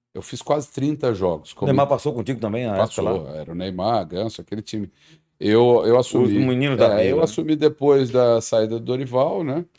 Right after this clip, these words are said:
Speaker 1: E assumi depois da saída do Adilson no ano seguinte, até a chegada do Muricy. E,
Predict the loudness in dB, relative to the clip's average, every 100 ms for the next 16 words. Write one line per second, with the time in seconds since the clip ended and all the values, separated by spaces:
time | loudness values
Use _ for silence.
0 | _ _ _ _ _ _ -4 -2 2 2
1 | 0 -4 -2 -2 0 -2 0 -2 -2 0
2 | 0 2 0 2 0 0 -2 -2 -4 0
3 | -2 -4 -10 -4 -4 -2 -2 -2 -2 -4
4 | -4 -4 -8 -10 -10 -10 -10 _ _ _
5 | _ _ _ _ _ _ _ _ _ -4
6 | 0 0 0 0 -2